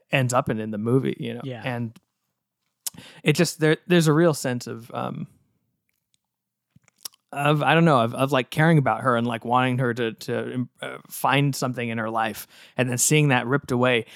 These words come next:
Speaker 1: and not even ripped away in a, in a brutal way, just in a apathetic,
Speaker 2: Right. A
Speaker 1: he doesn't
Speaker 2: carele-,
Speaker 1: even, he doesn't
Speaker 2: careless
Speaker 1: even,
Speaker 2: way. Yeah.
Speaker 1: he doesn't even know what he's done, you know?
Speaker 2: Yeah.
Speaker 1: It's, it's just nothing. And <clears throat> in a way, I think it also just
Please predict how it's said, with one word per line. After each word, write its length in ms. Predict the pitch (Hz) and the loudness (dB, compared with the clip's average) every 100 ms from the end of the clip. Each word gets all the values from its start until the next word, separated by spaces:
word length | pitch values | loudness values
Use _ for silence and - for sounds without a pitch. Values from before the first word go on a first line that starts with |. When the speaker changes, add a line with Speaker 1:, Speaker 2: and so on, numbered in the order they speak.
| - | -4
Speaker 1:
and 80 | 156 | 2
not 80 | 254 | 4
even 180 | 339 | 6
ripped 220 | 185 185 - | 6 4 2
away 280 | 151 147 139 | 4 4 4
in 80 | |
a, 120 | 127 120 | 2 0
in 160 | 135 120 | 0 -2
a 80 | |
brutal 500 | 110 107 123 175 202 | -4 -2 4 4 6
way, 260 | 208 220 233 | 4 2 0
just 300 | 160 156 - | 0 -2 0
in 100 | 165 | 2
a 220 | 120 107 - - | 2 0 -6 0
apathetic, 840 | 131 143 123 101 - 123 123 120 147 | 0 2 -2 -4 -4 -2 0 -4 -4
Speaker 2:
Right. 480 | 151 156 156 127 - | -2 0 -2 -4 -8
A 100 | 156 | -2
Speaker 1:
he 120 | 180 | 4
doesn't 120 | 214 | 6
Speaker 2:
carele-, 160 | 190 143 | 6 6
Speaker 1:
even, 120 | 139 | 2
he 160 | 135 175 | 2 4
doesn't 0 | - 165 | 6 6
Speaker 2:
careless 160 | 139 135 | 4 2
Speaker 1:
even, 80 | 123 | -2
Speaker 2:
way. 240 | - - - - | -6 -18 -20 -18
Yeah. 120 | - - | -18 -20
Speaker 1:
he 220 | - 190 202 | -6 2 4
doesn't 260 | 143 123 | 2 0
even 240 | 113 110 117 | -8 -6 2
know 280 | 160 185 147 | 4 6 4
what 160 | 120 | 2
he's 220 | 117 104 | -4 -12
done, 360 | - 107 113 139 - | -14 -16 -16 -16 -4
you 180 | 143 | -2
know? 160 | 123 117 | 0 -2
Speaker 2:
Yeah. 80 | 127 | -4
Speaker 1:
It's, 140 | 139 | -8
it's 200 | 143 135 | -8 -8
just 220 | - 120 | -10 -12
nothing. 600 | 127 120 165 - 147 220 - _ _ _ - | -8 -2 -2 -2 -18 -20 -20 _ _ _ -8
And 400 | 208 127 117 113 _ _ _ - | -6 -6 -8 -12 _ _ _ -16
<clears throat> 360 | - 123 _ | -16 -16 _
in 120 | 175 156 | -14 -10
a 60 | |
way, 200 | 139 143 | -8 -6
I 60 | 139 | -6
think 160 | 139 | -6
it 100 | 131 | -2
also 300 | 123 123 - | 0 0 -2
just 520 | 113 113 117 - - | -8 -10 -10 -12 -14